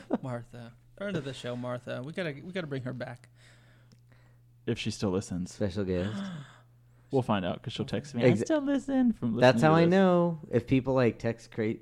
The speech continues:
Speaker 1: you, you mention something crazy and people are like, "Oh my God." That's how I know, like, the three people that listen. Everyone's like, "Oh my God, I listen to your podcast."
Speaker 2: No one texts me.
Speaker 3: <laughs> The three people.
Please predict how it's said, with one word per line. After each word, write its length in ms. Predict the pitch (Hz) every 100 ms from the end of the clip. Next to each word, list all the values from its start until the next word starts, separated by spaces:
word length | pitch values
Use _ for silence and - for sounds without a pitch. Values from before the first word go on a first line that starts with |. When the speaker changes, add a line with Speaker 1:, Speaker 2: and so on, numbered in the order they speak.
| -
Speaker 1:
you, 240 | 110 107 -
you 160 | 113
mention 320 | 110 117 127 110
something 320 | 127 120 107
crazy 320 | 104 104 101
and 100 | 98
people 120 | 110 104
are 40 |
like, 60 | - - - -
"Oh 120 | 156
my 140 | 180
God." 360 | 156 156 151 127
That's 200 | 117 117
how 60 | 131
I 20 |
know, 160 | 120 117
like, 240 | 110 -
the 60 | -
three 260 | - 104
people 360 | 95 104 92 92
that 40 | 64
listen. 260 | 90 80 -
Everyone's 280 | 104 113 117
like, 160 | -
"Oh 80 | 160
my 60 | 175
God, 100 | 175
I 80 |
listen 220 | 160 156 165
to 40 |
your 80 | 160
podcast." 320 | 135 131 -
Speaker 2:
No 160 | 127 123
one 140 | 127
texts 320 | - - -
me. 100 | - -
Speaker 3:
<laughs> 120 | -
The 100 | 165
three 180 | - 127
people. 400 | 165 190 226